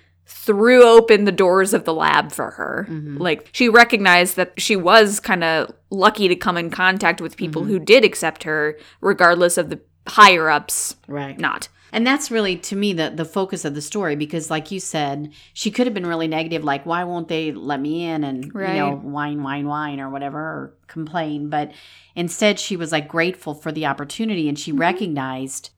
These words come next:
Speaker 2: that it was pretty amazing that those men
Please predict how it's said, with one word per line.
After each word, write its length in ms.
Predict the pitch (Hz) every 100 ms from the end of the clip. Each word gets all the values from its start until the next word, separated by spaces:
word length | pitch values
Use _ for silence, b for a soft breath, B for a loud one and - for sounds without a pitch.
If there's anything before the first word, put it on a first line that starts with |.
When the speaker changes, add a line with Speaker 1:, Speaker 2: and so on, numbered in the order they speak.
| _ _ -
Speaker 2:
that 160 | 196
it 60 | 180
was 140 | 175
pretty 280 | - 220 208
amazing 480 | 151 156 202 202 160
that 180 | 147 147
those 420 | 165 202 - - _ -
men 760 | 147 170 214 214 135 151